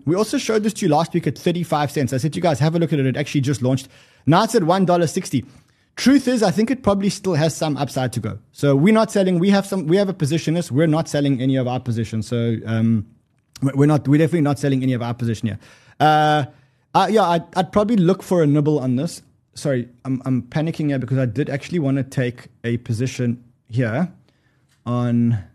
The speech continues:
I wanted to increase my big time position. And I know that you guys will front run me. Yeah.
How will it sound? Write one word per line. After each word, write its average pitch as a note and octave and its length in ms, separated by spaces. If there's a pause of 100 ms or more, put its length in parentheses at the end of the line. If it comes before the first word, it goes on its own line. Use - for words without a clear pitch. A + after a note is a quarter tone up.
I - 60
wanted C#3+ 320
to - 140
increase D#3+ 600
my C3 180
big D3 400
time A#2 240
position. G2+ 500 (680)
And B2 120
I B2 60
know C3+ 300
that A#2+ 200
you A#2 60
guys B2 300
will A2 160
front B2+ 340
run G#2 180
me. C#3 280 (1300)
Yeah. - 380